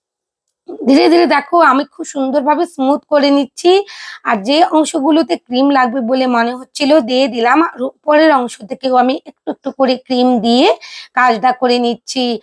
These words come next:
আর প্যালেট নাইফ কিন্তু এক জায়গায় স্থির রেখেই কাজগুলো করতে হবে। আর বাম হাত দিয়ে টার্নিং টেবিলটা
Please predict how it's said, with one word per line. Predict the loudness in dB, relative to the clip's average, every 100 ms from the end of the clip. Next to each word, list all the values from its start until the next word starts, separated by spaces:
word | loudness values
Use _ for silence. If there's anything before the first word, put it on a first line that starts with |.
| -12 -14 -4
আর | -4 0
প্যালেট | 0 2 2
নাইফ | 2 -2 -4
কিন্তু | -6 -4 -6 -4
এক | -2 -2 -2
জায়গায় | -2 -2 -4
স্থির | -8 2 4 4 2
রেখেই | -2 -2 -2 0
কাজগুলো | 0 0 -2 -4 -2
করতে | -2 -4 0
হবে। | 0 0 0 -2 -2
আর | -4
বাম | 0 0 0
হাত | 0 -4 -4
দিয়ে | -4 -4
টার্নিং | 0 0 0 -4
টেবিলটা | -4 -6 -6 -2